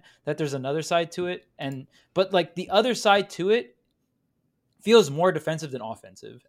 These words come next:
And there is offensive parts, like angling moves downward towards the ledge, so you can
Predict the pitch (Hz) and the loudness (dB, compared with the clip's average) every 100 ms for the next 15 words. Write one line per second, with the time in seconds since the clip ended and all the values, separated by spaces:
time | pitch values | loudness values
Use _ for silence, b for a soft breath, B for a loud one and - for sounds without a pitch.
0 | 160 160 151 - _ _ _ - 196 247 | -4 -4 -4 -8 _ _ _ 2 8 8
1 | 226 175 190 208 214 - 202 226 - - | 8 4 2 -2 -4 2 2 2 -6 -2
2 | 151 127 _ _ _ _ 151 160 165 165 | 0 -2 _ _ _ _ -6 -6 -4 -6
3 | 151 139 151 127 139 135 151 151 - 151 | -6 -4 -4 -4 -4 -4 -2 -4 -2 -4
4 | 139 127 110 120 175 202 _ _ _ - | -2 -6 -6 -6 -8 -14 _ _ _ -6
5 | 156 151 156 131 | -6 -6 -8 -10